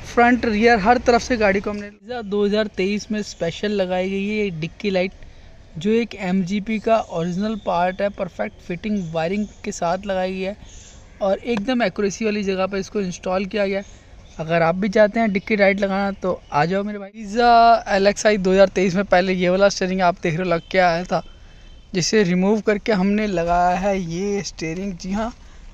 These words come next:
एमजीपी का original steering, brand new box pack, जिसमें steering, audio control, Bluetooth के button और आपको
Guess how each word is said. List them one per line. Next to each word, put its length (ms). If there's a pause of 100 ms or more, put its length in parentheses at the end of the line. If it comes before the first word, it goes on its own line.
(720)
एमजीपी 520
का 180
original 460
steering, 400 (180)
brand 360
new 220 (180)
box 340
pack, 180 (480)
जिसमें 300
steering, 460
audio 260
control, 540
Bluetooth 440
के 160
button 380 (880)
और 280 (100)
आपको 560